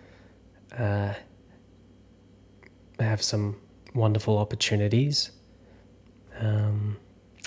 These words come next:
and last week,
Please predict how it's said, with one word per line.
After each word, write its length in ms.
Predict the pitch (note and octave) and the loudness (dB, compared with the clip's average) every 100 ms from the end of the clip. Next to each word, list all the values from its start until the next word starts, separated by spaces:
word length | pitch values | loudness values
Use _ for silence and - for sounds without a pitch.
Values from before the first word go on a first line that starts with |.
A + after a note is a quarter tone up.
| - - - - - - - - - - - - - - - | -16 -20 -20 -20 -20 -20 -20 -20 -20 -20 -20 -20 -20 -20 2
and 120 | A#2 | 6
last 320 | A#2 C#3+ - | 10 10 8
week, 460 | A2+ A2+ A2 - - | 4 2 0 -6 -16